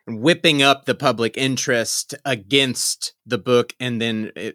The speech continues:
against the production. And that's where you,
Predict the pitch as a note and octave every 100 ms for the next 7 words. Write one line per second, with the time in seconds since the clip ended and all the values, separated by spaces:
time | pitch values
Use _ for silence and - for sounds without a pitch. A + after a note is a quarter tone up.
0 | - B2 A#2 C#3+ B2 G#2+ - G#2+ - G#2+
1 | A2 G#2+ - - F2 C2 - A#2 A#2+ C3+
2 | - C3+ B2 A#2 A2